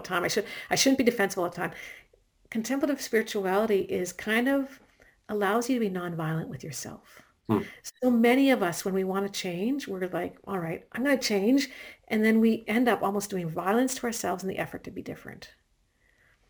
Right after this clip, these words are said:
Speaker 1: And a contemplative approach to life says, "No, let's just accept you exactly as you are, including with you, this whole need to be right. Let's just accept all of that. And let's just honor that, 'cause that serves you in some capacity that has been a gift for you. It's been a superpower."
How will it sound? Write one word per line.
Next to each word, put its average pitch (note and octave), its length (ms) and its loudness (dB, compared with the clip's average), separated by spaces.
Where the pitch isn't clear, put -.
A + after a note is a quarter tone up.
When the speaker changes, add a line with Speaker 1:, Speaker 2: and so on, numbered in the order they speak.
Speaker 1:
And G3 100 -2
a G3 60 0
contemplative A3+ 500 0
approach F#3+ 400 -4
to F#3 100 -4
life A3+ 300 -2
says, G3 300 -4
"No, A3+ 340 -4
let's A3+ 180 -4
just B3+ 140 -6
accept A3+ 320 -4
you A3 80 -2
exactly G3 540 0
as A#3+ 160 0
you A#3 160 2
are, F#3+ 260 4
including A#3 420 0
with G3+ 160 0
you, G#3+ 160 0
this G3 260 0
whole A3 180 2
need A3 180 2
to G#3 60 -4
be A3 100 2
right. F#3 340 2
Let's G#3 180 0
just A3+ 140 -2
accept F#3 300 -6
all F3+ 220 -4
of F3 100 -10
that. - 360 -12
And G3+ 100 0
let's G#3 140 0
just B3 180 -2
honor G#3 320 0
that, E3 380 -4
'cause G#3 180 -4
that G3+ 240 0
serves B3 540 0
you F3 300 0
in F3+ 160 -6
some A#3+ 340 -4
capacity G#3+ 720 -4
that F3 120 -4
has F#3+ 160 -6
been F3 140 -4
a E3 60 -6
gift F#3 260 -6
for - 140 -10
you. - 160 -8
It's - 120 -14
been G3+ 120 -4
a - 20 -6
superpower." - 600 -10